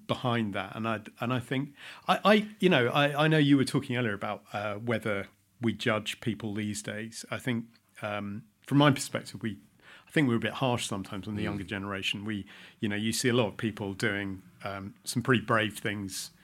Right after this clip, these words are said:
Speaker 2: Mm.
Speaker 1: both in cars and, and also, you know, s-, in, in the, the armed forces.
Speaker 2: Yeah.
Speaker 1: And, uh, and I,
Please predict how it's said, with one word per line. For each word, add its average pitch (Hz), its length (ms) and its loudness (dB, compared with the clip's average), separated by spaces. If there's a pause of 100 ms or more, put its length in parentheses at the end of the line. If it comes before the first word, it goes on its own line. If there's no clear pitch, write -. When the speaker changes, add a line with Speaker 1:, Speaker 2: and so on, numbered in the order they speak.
(120)
Speaker 2:
Mm. 117 140 -2
Speaker 1:
both 110 200 0
in 113 80 -4
cars 101 420 -4
and, 104 340 -6
and 107 160 -8
also, 107 320 -6 (360)
you 101 60 -12
know, 95 140 -14 (420)
s-, - 220 -10
in, 104 400 -8
in 107 140 -6
the, 101 140 -8 (100)
the 110 120 -2
armed 107 200 -6
forces. 113 520 -4 (220)
Speaker 2:
Yeah. 165 220 -10
Speaker 1:
And, 123 400 2 (120)
uh, 120 260 4 (220)
and 143 140 4
I, 151 100 6